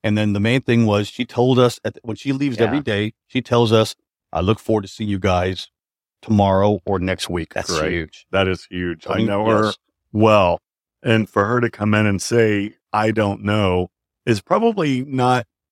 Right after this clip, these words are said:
Speaker 3: so unique. I think there's probably a lot of patients that come in who come in confused and, "Why am I doing this?" And, "I'm not sure what my fitness goals are," like her,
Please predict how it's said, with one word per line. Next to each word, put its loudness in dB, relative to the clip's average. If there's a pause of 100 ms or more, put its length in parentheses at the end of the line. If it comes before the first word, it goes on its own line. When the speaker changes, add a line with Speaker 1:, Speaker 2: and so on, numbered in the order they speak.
(260)
Speaker 3:
so 2
unique. 0
I 0
think -8
there's -6
probably 0
a 2
lot 2
of -4
patients -8
that -6
come -4
in -2 (380)
who 4 (220)
come 0
in 4
confused 0
and, -4
"Why 0
am -2
I 0
doing -4
this?" -2
And, -2
"I'm 2
not 2
sure -2
what 4
my 0
fitness -6
goals -4
are," 2 (420)
like 2
her, -6